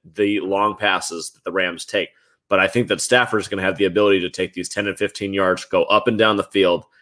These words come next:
I think this is gonna be a shootout. I kinda like the over here, but I believe in the Rams defense right now a little bit more than I believe in the Buccaneers defense.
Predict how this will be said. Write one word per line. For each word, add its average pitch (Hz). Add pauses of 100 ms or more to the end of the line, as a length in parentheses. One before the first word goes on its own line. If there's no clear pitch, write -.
I 92
think 123
this 127
is 110
gonna 113
be 107
a 104
shootout. 98 (260)
I 90
kinda 104
like 110
the 110
over 98
here, 92 (320)
but 101
I 101
believe 107
in 113
the 104
Rams 104
defense 104
right 107
now 98
a 92
little 104
bit 98
more 98
than 92
I 92
believe 92
in 90
the 87
Buccaneers 101
defense. 98